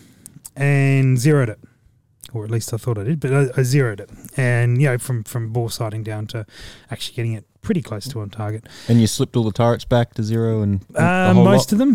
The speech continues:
Speaker 2: Most of
Speaker 1: Yeah,
Speaker 2: them?
Speaker 1: one of the scopes, one of the lone scopes that I was, uh, was sent, um,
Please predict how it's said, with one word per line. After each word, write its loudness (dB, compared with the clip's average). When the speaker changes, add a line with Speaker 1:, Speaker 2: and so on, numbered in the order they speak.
Speaker 2:
Most 0
of 2
Speaker 1:
Yeah, 4
Speaker 2:
them? 0
Speaker 1:
one 2
of 0
the 2
scopes, -2
one 2
of 2
the 0
lone 2
scopes -4
that 0
I 2
was, 0
uh, -2
was -6
sent, -4
um, 4